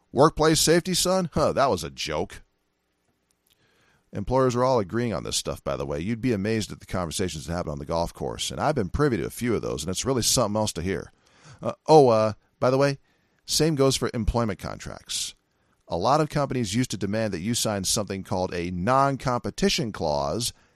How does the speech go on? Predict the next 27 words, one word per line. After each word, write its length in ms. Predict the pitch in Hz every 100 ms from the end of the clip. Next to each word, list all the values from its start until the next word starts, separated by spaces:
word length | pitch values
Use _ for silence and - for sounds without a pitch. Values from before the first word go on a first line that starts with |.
| _
as 240 | - 131 123
a 120 | 120
precondition 920 | - 170 202 175 151 208 - 120 139
for 140 | - 151
employment. 580 | 156 185 196 156 - - _ _ _ _ _ _
Couldn't 240 | - 220 208
work 180 | 208
there 140 | 190 185
unless 260 | 151 147
you 40 | 139
sign 300 | - 139 113
one 120 | 78
of 60 | 57
these. 440 | 50 - - - _ _ _ _ _ _ _
If 280 | 202 233 226
you 120 | 208
do 400 | 185 196 95 -
sign 340 | - 156 151 120
one 80 |
of 80 | 85
these 220 | 85 85
as 80 | 85
part 180 | - 113
of 40 |
your 100 | 101
employment 340 | 90 147 160 90
agreement, 420 | 65 65 67 -